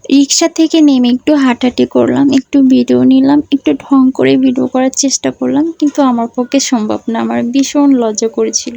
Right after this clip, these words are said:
মানুষের সামনে ভিডিও করতে। এখন কিছুটা পথ হেঁটে হেঁটে জিয়া উদ্যানের গেটের সামনে যাচ্ছিলাম। অনেক দিন পর এখানে আসলাম, এসে খুব ভালো লাগছিল। এখানে অনেক কৃষ্ণচূড়া গাছে ফুল ফুটেছিল,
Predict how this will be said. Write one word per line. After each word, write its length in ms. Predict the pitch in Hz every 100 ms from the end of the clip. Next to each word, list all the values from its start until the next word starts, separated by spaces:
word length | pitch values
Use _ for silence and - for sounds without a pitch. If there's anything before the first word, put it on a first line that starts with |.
| 254
মানুষের 460 | 311 254 220 220 -
সামনে 260 | 240 220 220
ভিডিও 340 | 220 214 226 226
করতে। 500 | 226 226 226 - 294 370 _ _ _ _ _ _ _ _ _ _ _ - -
এখন 380 | 294 - 349 370 349
কিছুটা 420 | 294 285 311 311
পথ 240 | 302 294 294 -
হেঁটে 240 | 262 240 277
হেঁটে 320 | 269 254 277
জিয়া 260 | 277 269 269
উদ্যানের 440 | 247 214 254 254 247
গেটের 260 | 254 247
সামনে 300 | 254 262 254 254
যাচ্ছিলাম। 580 | 233 220 - 254 277 370 -
অনেক 240 | 254 254 254
দিন 160 | 269 262
পর 180 | 254 254 262
এখানে 280 | - 254 262
আসলাম, 420 | 233 240 - 294 403 - - -
এসে 200 | 269 -
খুব 320 | - - 320 285
ভালো 240 | 247 233 233
লাগছিল। 500 | 220 - - 247 240 403 _ - _ _ _ _ _
এখানে 400 | 302 302 330 339 330
অনেক 260 | 285 277 277
কৃষ্ণচূড়া 560 | 294 - 294 302 294
গাছে 260 | 262 233 269
ফুল 220 | - 262 247
ফুটেছিল, 460 | 240 247 - 254